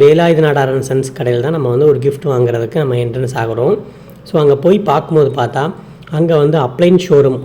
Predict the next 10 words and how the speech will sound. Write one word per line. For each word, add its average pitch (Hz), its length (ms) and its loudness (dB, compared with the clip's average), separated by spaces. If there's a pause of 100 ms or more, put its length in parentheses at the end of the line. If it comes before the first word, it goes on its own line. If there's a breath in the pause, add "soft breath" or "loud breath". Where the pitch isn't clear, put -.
(100)
அப்படிங்கிற 131 420 0
மாதிரி 131 180 0 (120)
அதுக்கு 156 260 0
ஒரு 139 160 0
செக்ஷன் 160 320 -2
வச்சிருக்காங்க 117 420 -6 (200)
செகண்ட் 143 320 -4
ஃப்ளோர்ல. 110 300 0 (640 loud breath)
So, 156 80 0 (100)
அங்க 165 160 2